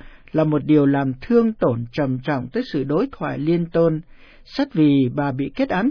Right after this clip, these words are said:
tử hình chỉ vì đã bình luận về ngôn sứ Mohammed chứ không phải vì xúc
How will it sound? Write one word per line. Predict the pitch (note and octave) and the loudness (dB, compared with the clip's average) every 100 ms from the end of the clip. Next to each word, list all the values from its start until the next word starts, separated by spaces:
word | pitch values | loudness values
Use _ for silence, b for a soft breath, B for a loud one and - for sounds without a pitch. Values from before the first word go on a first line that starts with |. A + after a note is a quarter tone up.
| D4 | 0
tử | C3 | 0
hình | C3 C#3+ C3+ A#2+ b b b | 2 2 2 -2 b b b
chỉ | D3+ C#3+ | 0 4
vì | D3 C#3 | 4 4
đã | C3+ F3 A#3 | 2 -2 2
bình | E3 C#3 | 2 4
luận | D3 C#3+ C#3 | 2 0 -4
về | C#3+ B2 | -4 -2
ngôn | D#3+ F#3+ | -2 -4
sứ | F3+ - G#3 | -4 -2 0
Mohammed | A#3 F3+ F3 F3 F3+ A#3+ - b b | 2 2 0 0 0 -2 -8 b b
chứ | C#4 | -4
không | C4+ G#3+ G3+ | -2 -2 -4
phải | F#3+ B2 A#2 | -4 -4 -2
vì | C3+ B2 | -2 -2
xúc | A#2+ B3 | -2 -6